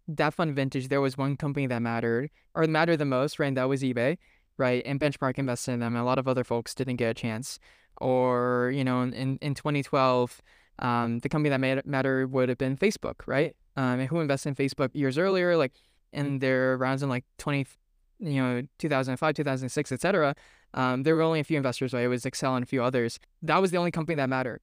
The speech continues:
right? And so the question is always,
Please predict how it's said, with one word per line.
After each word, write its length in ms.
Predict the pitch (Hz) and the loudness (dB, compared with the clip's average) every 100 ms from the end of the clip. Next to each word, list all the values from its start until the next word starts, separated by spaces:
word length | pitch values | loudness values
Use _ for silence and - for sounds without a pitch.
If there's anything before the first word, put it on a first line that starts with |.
| _ | _
right? 260 | 139 143 170 _ _ _ _ | 0 0 0 _ _ _ _
And 160 | 165 151 | -4 0
so 160 | 170 | 2
the 80 | 156 | 2
question 300 | - 208 220 | 2 0 2
is 80 | 165 | 2
always, 560 | 160 170 160 147 139 | 4 4 4 2 -2